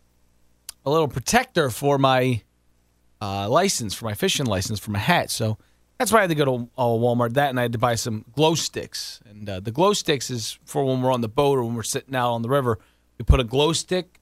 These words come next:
to the top of the fishing line, so that way you can see the line bend in the dark. So I was like, "All right, I'll go pick that stuff up." So go in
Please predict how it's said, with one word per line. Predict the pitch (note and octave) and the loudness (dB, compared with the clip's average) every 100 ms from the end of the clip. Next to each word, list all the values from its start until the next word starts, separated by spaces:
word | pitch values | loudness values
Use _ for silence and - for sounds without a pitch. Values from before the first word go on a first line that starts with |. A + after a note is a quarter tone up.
| - | -8
to | |
the | B2 | -8
top | G#2 C#3+ C#3 B2+ | -2 0 2 0
of | |
the | A#2 | -4
fishing | - D#3 - | -2 -2 0
line, | A#2 A2+ A2 G2 _ _ _ _ - | 0 2 0 -2 _ _ _ _ -2
so | - | 2
that | D#3+ | 4
way | D#3 | 4
you | C#3+ | 2
can | B2+ | 0
see | - D3+ | 2 2
the | C3+ | 4
line | C3 B2+ A#2 | 4 2 2
bend | C3 C3+ C3+ | 4 2 2
in | A#2 | 0
the | G#2 | 0
dark. | G#2 C#3+ D#3 - _ _ - | 2 2 2 -6 _ _ -14
So | - | -4
I | A2+ | -4
was | A2+ | -2
like, | A#2 | -2
"All | B2 | -2
right, | A2 | -2
I'll | A#2 | -2
go | |
pick | A#2+ A#2 A2 | -2 -2 -2
that | G#2+ | -6
stuff | - - F2 | -6 -8 -10
up." | F2 E2+ | -12 -14
So | - G#2 E2 - _ _ _ _ _ - | -8 -6 -6 -10 _ _ _ _ _ 0
go | F3+ F#3 | 2 4
in | F3+ E3+ | 4 0